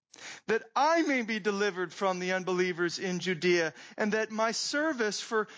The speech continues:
Jerusalem may be acceptable to the saints, so that by God's will I may come to you with joy, and I may be refreshed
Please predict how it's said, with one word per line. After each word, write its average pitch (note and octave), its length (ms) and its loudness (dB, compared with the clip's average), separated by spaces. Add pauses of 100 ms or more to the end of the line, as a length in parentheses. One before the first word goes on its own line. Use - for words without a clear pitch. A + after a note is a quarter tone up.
(140)
Jerusalem A#3 680 2
may A#3+ 120 2
be B3 160 0
acceptable B3+ 600 -2
to A#3+ 120 -2
the A#3 120 0
saints, - 720 -4 (460)
so - 160 0
that A3+ 160 0
by A#3+ 140 2
God's B3 420 2
will B3 180 2
I B3+ 140 4
may C4 160 2
come C#4 320 0
to A#3+ 80 -2
you A#3 240 0
with A#3+ 180 -2
joy, B3 480 4
and A#3 200 0 (580)
I F4 240 4
may D#4+ 140 4
be C4+ 160 0
refreshed A3 720 -2